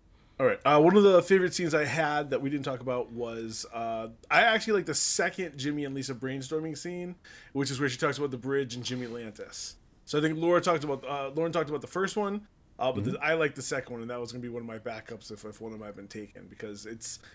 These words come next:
Speaker 1: it's like that good energy going back and forth between them. Lisa's so excited when she get Jimmy Lantis <laughs> underwater colony, the final frontier. Uh, <laughs> already tried it. Like, what? Like, I don't know.
Speaker 2: <laughs>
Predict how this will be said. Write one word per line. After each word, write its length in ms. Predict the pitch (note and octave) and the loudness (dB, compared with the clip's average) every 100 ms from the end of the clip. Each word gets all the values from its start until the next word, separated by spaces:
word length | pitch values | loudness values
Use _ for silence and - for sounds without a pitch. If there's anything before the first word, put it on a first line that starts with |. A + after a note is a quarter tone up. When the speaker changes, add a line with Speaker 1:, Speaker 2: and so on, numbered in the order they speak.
| - | -6
Speaker 1:
it's 120 | C#3 | 0
like 160 | E3 C3 | 2 2
that 220 | D3 C3+ | 0 2
good 240 | C#3+ E3+ | 6 6
energy 640 | E3 E3 F3 D3 E3+ E3+ E3 | 6 2 2 0 2 2 2
going 260 | D#3+ E3+ | 2 4
back 240 | E3 D#3+ D#3 | 4 2 -2
and 80 | |
forth 200 | C#3 E3 C#3+ | 0 0 0
between 320 | C3 F3+ E3+ | -4 -2 2
them. 240 | E3 D#3+ - - - | 2 0 -6 -20 -4
Lisa's 300 | F3+ D3+ C#3+ | 0 0 0
so 300 | - G3 F3+ | 0 2 2
excited 560 | E3+ - G3 F3 E3+ F3 | 0 0 4 4 4 0
when 120 | D#3+ | 0
she 260 | F#3 F3 | -4 -6
get 340 | D#3+ F3+ E3 C#3 | -2 -2 -2 -4
Jimmy 300 | C#3 F#3 F3+ | 0 0 0
Lantis 640 | E3+ F3 F3+ F#3+ F3 - - _ - | -2 -4 -4 -6 -6 -12 -16 _ -20
<laughs> 240 | - - | -18 -2
underwater 460 | A#3 - G#3+ G3 F#3 | -2 2 0 2 0
colony, 320 | E3+ E3 E3+ | 2 2 2
the 80 | D#3 | -4
final 260 | D#3+ E3 E3 | -2 -2 -2
frontier. 640 | E3+ D#3 D#3 D#3+ D#3+ D#3+ - _ - - | -6 -6 -4 2 0 0 -10 _ -10 0
Uh, 640 | C#3+ D3 D3 D3 D3 C#3+ - | 4 8 8 8 6 2 2
<laughs> 60 | |
already 220 | F#3 G#3 | 4 6
tried 340 | F#3 G3+ E3+ C3+ | 4 4 4 2
it. 160 | A#2+ | -4
Like, 240 | C#3+ F#3 - _ | -4 -4 -4 _
what? 420 | F#4 F4+ E4+ E4+ | 8 12 12 10
Like, 200 | B3+ F3+ A2 A#2+ | 4 -6 -8 -8
I 60 | C3 | -6
don't 120 | A#2+ G2 - - - | -6 -2 2 2 0
know. 80 | |
Speaker 2:
<laughs> 40 | G2+ | -8